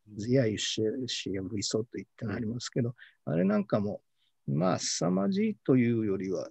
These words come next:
Speaker 2: やっぱりなんか理知的に突き詰めるとここまで行くのかみたいな、そういう書き方ですよね。はい。
Speaker 1: はい。よろしいでしょうか。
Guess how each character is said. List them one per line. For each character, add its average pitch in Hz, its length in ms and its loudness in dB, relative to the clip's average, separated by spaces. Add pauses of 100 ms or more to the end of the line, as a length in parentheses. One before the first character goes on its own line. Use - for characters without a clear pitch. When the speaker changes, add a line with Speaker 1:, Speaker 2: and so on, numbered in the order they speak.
(100)
Speaker 2:
や 135 60 -4
っ - 120 -14
ぱ 180 80 2
り 147 60 4
な 156 140 4
ん 214 80 2
か 113 180 0
理 110 120 0
知 - 140 -4
的 175 200 2
に 185 100 6
突 - 20 0
き - 60 -4 (180)
詰 202 220 4
め 185 60 8
る 143 80 4
と 104 120 2
こ - 140 -4
こ 151 100 2
ま 170 140 6
で 117 120 4
行 104 80 -2
く 160 100 2
の 147 120 8
か 104 160 0
み 98 120 0
た 92 180 -6
い 87 60 -4
な、 87 160 -8
そ 147 160 0
う 147 40 2
い - 20 2
う 143 100 -2
書 135 80 0
き - 140 -6
方 - 240 -4
で - 80 -20
す - 140 -12
よ - 200 -14
ね。 120 80 -12 (1080)
は - 300 -4
い。 - 200 -8 (1000)
Speaker 1:
は 104 80 -2
い。 101 80 -6 (360)
よ 127 160 4
ろ 98 60 4
し - 200 -2
い 82 40 -2
で 80 80 -2
し - 100 -8
ょ - 40 -8
う - 40 -18
か。 - 220 0